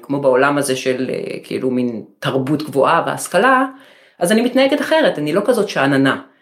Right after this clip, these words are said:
את יודעת, אפילו אם זה כמו שאת נתת בדוגמה הזאת של הכדורסל, אם את רואה שהילד שלך בתוך נבחרת כדורסל, ואתה לא מבין שום דבר בכדורסל, אז אתה אומר, <laughs> "איפה יש מאמן אישי? איך לוקחים אותו לעוד שיעורים? איך תומכים בו?" זה סימן שאתה בחוץ לדבר הזה, ואתה רוצה שלילד שלך יהיה את התנאים להצליח בתוכו.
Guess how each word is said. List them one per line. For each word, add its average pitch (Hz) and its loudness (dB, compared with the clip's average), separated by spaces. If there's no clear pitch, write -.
את - -8
יודעת, 165 2
אפילו 196 4
אם 185 4
זה 175 0
כמו 175 0
שאת 160 -6
נתת 165 -2
בדוגמה 151 -2
הזאת 170 -2
של 156 -4
הכדורסל, 143 0
אם 147 -2
את - -6
רואה 160 -2
שהילד 160 2
שלך 151 -6
בתוך 165 -2
נבחרת 175 0
כדורסל, - 0
ואתה - -4
לא - 2
מבין 180 2
שום 190 -4
דבר 214 0
בכדורסל, 165 0
אז 277 2
אתה 277 2
אומר, 208 0
<laughs> - -8
"איפה 269 4
יש 285 -2
מאמן 262 2
אישי? 254 -2
איך 233 0
לוקחים 254 2
אותו 294 2
לעוד 254 0
שיעורים? 233 0
איך 208 0
תומכים 254 0
בו?" 190 -2
זה 175 -2
סימן 170 0
שאתה 180 2
בחוץ 415 2
לדבר 262 0
הזה, 381 -2
ואתה 156 -2
רוצה 175 -4
שלילד 240 2
שלך - -4
יהיה 190 4
את 196 0
התנאים 202 0
להצליח 196 0
בתוכו. 123 -4